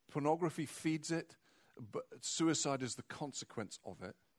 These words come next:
This denuding of self, this devaluing of others, pri-, um, making others feel worthless,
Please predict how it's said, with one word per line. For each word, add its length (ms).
This 360
denuding 500
of 100
self, 460
this 280
devaluing 760
of 200
others, 400
pri-, 300
um, 380
making 640
others 540
feel 640
worthless, 800